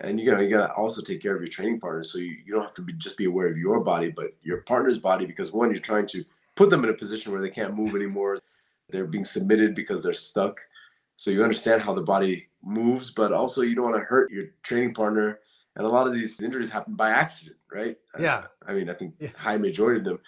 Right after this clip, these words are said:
Speaker 1: are accidents. So let's just say they're basically, like, unintentional submissions, <laughs> right?
Speaker 2: There you
Speaker 1: It's
Speaker 2: go.
Speaker 1: like
Speaker 2: Yeah.
Speaker 1: your knee was in a bad position. You tried to come up, your other person went the other way, and now your knee's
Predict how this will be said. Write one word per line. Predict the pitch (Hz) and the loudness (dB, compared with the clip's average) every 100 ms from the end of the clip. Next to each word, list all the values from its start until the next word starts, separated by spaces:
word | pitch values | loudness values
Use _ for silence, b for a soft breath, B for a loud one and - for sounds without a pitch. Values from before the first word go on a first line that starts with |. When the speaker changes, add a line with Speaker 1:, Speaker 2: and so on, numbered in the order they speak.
| B - | B -4
Speaker 1:
are | 90 - | -2 2
accidents. | 135 - - 90 107 - _ _ - | 0 -2 -8 -10 -10 -14 _ _ -14
So | - 110 80 - _ - | -6 -6 -6 -12 _ -6
let's | 113 113 | -4 -4
just | 104 | 0
say | 113 | 4
they're | 101 104 92 | 4 4 4
basically, | 107 104 101 | 2 0 -2
like, | 190 90 - _ _ _ | -2 -2 -6 _ _ _
unintentional | 139 160 160 143 131 - 110 | 4 4 4 0 -4 -4 -8
submissions, | - 98 113 - - - - _ | -8 -10 -10 -12 -16 -20 -20 _
<laughs> | _ | _
right? | 143 139 139 - | 2 2 2 -2
Speaker 2:
There | 185 196 | 2 2
you | 165 | 4
Speaker 1:
It's | 165 | 4
Speaker 2:
go. | |
Speaker 1:
like | 143 226 | 6 6
Speaker 2:
Yeah. | |
Speaker 1:
your | 147 127 | 4 4
knee | 143 180 | 6 6
was | 165 | 6
in | 156 | 2
a | |
bad | 143 139 143 | 2 0 0
position. | 135 131 139 139 | -4 -12 -12 -14
You | 123 | -14
tried | 113 127 | -10 -10
to | - | -12
come | - 120 | -10 -8
up, | 123 | -8
your | 117 110 | -8 -8
other | 117 | -8
person | 117 113 113 | -10 -14 -12
went | 107 | -8
the | 104 | -6
other | 101 101 | -4 -4
way, | 104 101 _ _ _ | -6 -12 _ _ _
and | - | -8
now | 104 | -4
your | 101 95 | -4 -4
knee's | 95 95 90 - - - | -4 -6 -8 -10 -16 -20